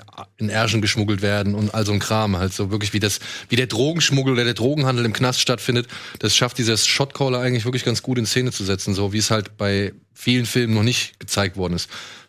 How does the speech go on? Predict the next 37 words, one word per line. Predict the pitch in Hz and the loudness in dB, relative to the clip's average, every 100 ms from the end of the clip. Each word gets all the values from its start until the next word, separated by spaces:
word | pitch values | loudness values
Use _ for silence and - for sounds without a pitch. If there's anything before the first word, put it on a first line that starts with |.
| - | -2
Nur | 113 | 2
mal | 104 | 2
zum | 104 98 | 0 -2
Vergleich, | 101 107 113 117 - - _ | 0 0 0 -2 -6 -16 _
Blood | 107 104 | -2 2
In, | 117 | 2
Blood | 101 98 | 2 0
Out, | 98 113 107 | 0 0 0
weißt | 107 104 | 0 2
du, | |
da | 104 | 0
geht | 95 98 | 2 0
der | 101 | 0
eine | 110 104 | 0 0
zum | 110 | 0
anderen | 120 123 | 0 0
auf | 113 | 0
den | 101 | 0
Sportplatz, | - 120 104 120 - | 0 0 0 -2 0
ne, | 104 110 | 0 0
sie | 104 | 0
gucken | 127 123 | -2 0
sich | 104 | 0
irgendwie | 113 110 | 2 2
um, | 127 131 | 2 2
als | 113 117 | 0 -2
ob | 110 | -2
irgendwie | 113 113 113 | 0 2 2
einer | 113 110 113 | 2 0 0
von | 117 | 2
dem | 110 | 2
Wachturm | 117 - 123 110 | 2 0 0 2
da | |
hinten | 110 123 | 2 2
das | 113 104 | 0 2
sehen | 123 123 | 0 0
könnte, | 127 117 | 0 0